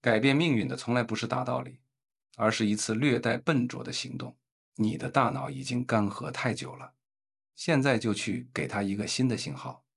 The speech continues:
你有过因为偶然的奇葩体验反而瞬间满血复活的经历吗？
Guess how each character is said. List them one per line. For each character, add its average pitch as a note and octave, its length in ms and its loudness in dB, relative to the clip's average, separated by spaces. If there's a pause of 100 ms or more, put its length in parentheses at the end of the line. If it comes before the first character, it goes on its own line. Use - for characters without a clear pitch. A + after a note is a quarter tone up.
(400)
你 B2+ 160 6
有 A#2+ 180 4
过 A#2 140 2
因 A#2 180 2
为 A2+ 120 2
偶 C3+ 200 -4
然 C3 220 -2
的 A2 300 0
奇 - 260 2
葩 C3 240 2
体 C3 200 -8
验 B2 220 -4
反 - 200 -4
而 G2+ 180 -2
瞬 A#2+ 240 0
间 G#2+ 200 2
满 G2+ 220 2
血 A#2 200 -4
复 B2 180 -2
活 A2+ 160 -6
的 A2 80 -4
经 A2 220 0
历 A2+ 100 2
吗？ F2+ 220 -4